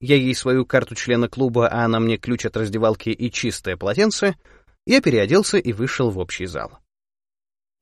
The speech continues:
Двадцать минут на велотренажёре, чтобы размять мышцы да разогнать кровь. И я начал методично поднимать металлические тяжести,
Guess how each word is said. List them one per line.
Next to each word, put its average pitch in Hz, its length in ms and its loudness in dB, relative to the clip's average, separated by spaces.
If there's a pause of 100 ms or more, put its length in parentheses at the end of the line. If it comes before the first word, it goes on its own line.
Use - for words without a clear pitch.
Двадцать 123 420 2
минут 117 260 2
на 120 80 2
велотренажёре, 117 800 2
чтобы 104 280 -4
размять 113 360 -2
мышцы 123 340 0
да 104 100 -2
разогнать 107 400 -2
кровь. - 340 -12 (360)
И 101 80 -4
я 131 180 2
начал 131 280 2
методично 123 720 2
поднимать 117 520 0
металлические 107 680 -4
тяжести, 117 640 -2